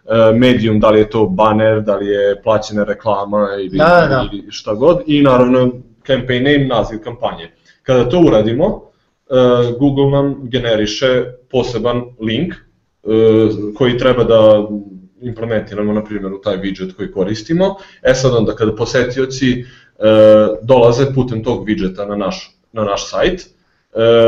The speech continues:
Speaker 1: Google Analytics će da, e, da svrstava tu posetu u posebnu sekciju sa kampanjama.
Speaker 2: Mhm.
Speaker 1: E, na ovom linku iznad može, e, možete doći do url buildera i tako,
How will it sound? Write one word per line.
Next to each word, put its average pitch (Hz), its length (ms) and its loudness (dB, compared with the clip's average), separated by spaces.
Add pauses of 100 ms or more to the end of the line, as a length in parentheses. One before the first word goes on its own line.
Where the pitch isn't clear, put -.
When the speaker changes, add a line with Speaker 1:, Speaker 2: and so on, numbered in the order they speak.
(280)
Speaker 1:
Google 131 280 2
Analytics 131 500 0
će 147 160 0
da, 123 340 4
e, 113 580 -2 (340)
da 110 460 0
svrstava 151 580 -4
tu 156 260 -2
posetu 135 460 -2 (200)
u 120 300 -8 (100)
posebnu 113 340 -2
sekciju 104 420 -8
sa 101 120 -16
kampanjama. 87 600 -14 (960)
Speaker 2:
Mhm. 143 100 -2
Speaker 1:
E, 120 520 2
na 135 120 4
ovom 135 260 6
linku 139 300 2
iznad 123 460 0
može, 113 300 0
e, 101 40 -4 (540)
možete 107 380 -6
doći 104 320 -4
do 104 140 -4
url 104 480 -4
buildera 113 720 0
i 104 240 -2
tako, 95 480 -10